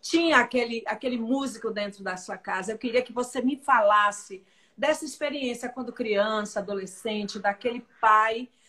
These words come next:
aquele músico que te deu tanta, tanta motivação pra você ser essa estrela que a gente tanto ama.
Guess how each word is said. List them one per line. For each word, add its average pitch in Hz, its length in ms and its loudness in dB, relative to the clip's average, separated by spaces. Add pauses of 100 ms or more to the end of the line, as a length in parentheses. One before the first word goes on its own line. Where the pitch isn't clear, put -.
(120)
aquele 269 380 -6
músico 262 640 -6
que 269 140 -10
te 269 100 -10
deu 247 320 2
tanta, 285 760 2
tanta 277 340 -12
motivação 262 760 -10
pra 208 140 -12
você 214 240 -12
ser 226 160 -8
essa 220 180 -2
estrela 214 420 -4
que 214 100 -10
a 208 40 -8
gente 208 240 -16
tanto 240 320 -10
ama. 147 320 -14